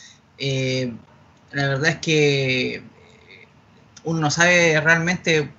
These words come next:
por qué pasa esto, y ahora seguramente Colorado es más difícil, eh, si tomamos en cuenta que con todo esto de la pandemia y, y los temas económicos que acarrea, eh, precisamente la peste, eh, es todavía más difícil, ¿no?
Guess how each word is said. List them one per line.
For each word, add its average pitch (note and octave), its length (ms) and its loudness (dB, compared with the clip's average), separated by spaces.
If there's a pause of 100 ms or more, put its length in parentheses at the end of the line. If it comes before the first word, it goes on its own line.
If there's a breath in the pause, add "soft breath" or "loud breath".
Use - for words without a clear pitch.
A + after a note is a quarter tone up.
por D3 140 -6
qué F3+ 120 -4
pasa E3+ 240 0
esto, G#3 220 -2
y D3 80 2
ahora F3+ 460 2 (300 soft breath)
seguramente E3 520 -4
Colorado E3 300 2
es E3 60 -2
más F3+ 120 0
difícil, G3 480 -4 (240)
eh, C3 180 -4
si D3 100 -4
tomamos D#3+ 360 0
en D#3 80 -2
cuenta F3 360 -2
que C3+ 560 -2 (480 loud breath)
con C3+ 140 -4
todo D#3 240 2
esto D#3 180 0
de D3 60 4
la C#3 100 2
pandemia D3+ 760 0
y, B2+ 500 -4
y C3 200 -8
los C3 240 -8
temas D#3 220 -2
económicos D3+ 480 -2
que F#3+ 60 -4
acarrea, F#3 600 2 (680 loud breath)
eh, B2+ 600 -4
precisamente D#3 560 -4
la D3+ 100 2
peste, E3+ 800 -4
eh, - 40 -10
es C3+ 120 -12
todavía D#3 220 0
más E3 140 -2
difícil, F3+ 380 -4
¿no? G3 220 -6